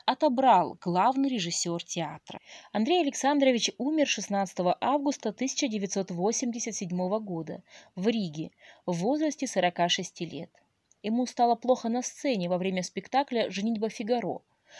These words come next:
Ушел он из жизни любимым, зрителями, друзьями, близкими, которые по каким-то неведомым причинам все съехались на Балтийское побережье, где шли гастроли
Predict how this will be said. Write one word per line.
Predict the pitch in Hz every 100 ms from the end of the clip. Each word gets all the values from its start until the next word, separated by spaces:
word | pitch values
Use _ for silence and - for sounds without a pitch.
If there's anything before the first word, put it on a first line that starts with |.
| - - -
Ушел | 233 330 285
он | 220
из | 196
жизни | 180 254 214 196
любимым, | 196 202 180 240 170 - -
зрителями, | 170 180 196 226 202 190 180
друзьями, | 175 185 156 165 202 196 170
близкими, | 160 214 196 - 170 160 - _ - - -
которые | - 311 285 202
по | 180
каким-то | 180 214 196 190
неведомым | 202 202 240 190 180
причинам | 170 202 - 294 247 139 -
все | - 247 214
съехались | - 208 269 220 190 190
на | 185
Балтийское | 202 - 220 - 220
побережье, | 226 269 247 170 156 165
где | 156 156 185
шли | 170 185 175
гастроли | 175 - 220 262 247